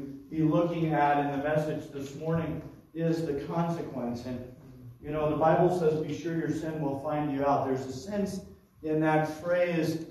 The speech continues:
uh, that indicates that the sin itself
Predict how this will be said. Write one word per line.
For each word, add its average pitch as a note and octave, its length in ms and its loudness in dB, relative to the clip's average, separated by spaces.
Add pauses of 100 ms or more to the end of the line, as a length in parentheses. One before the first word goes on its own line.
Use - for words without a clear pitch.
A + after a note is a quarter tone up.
(260)
uh, C#3+ 580 2 (320)
that D#3 680 4 (100)
indicates E3+ 920 4
that D3+ 240 2
the C#3 100 0
sin G#3 800 -2
itself B2+ 840 -2